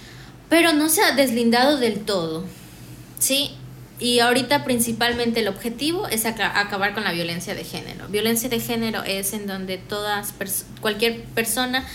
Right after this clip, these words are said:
ha recibido una discriminación o un trato desigual por el sim-, por el, por el género o porque tiene, em, algo de inferioridad, ¿no?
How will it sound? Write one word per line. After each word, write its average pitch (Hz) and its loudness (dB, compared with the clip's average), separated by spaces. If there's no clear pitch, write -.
ha 214 4
recibido 214 0
una 208 0
discriminación 185 -2
o 214 0
un 196 -4
trato 185 -2
desigual 175 -2
por 185 2
el 190 -4
sim-, 226 2
por 214 0
el, 196 0
por 196 -2
el 185 -2
género 320 -2
o 202 -4
porque 196 -2
tiene, 196 -4
em, 175 -2
algo 262 4
de 240 4
inferioridad, 196 0
¿no? 170 -8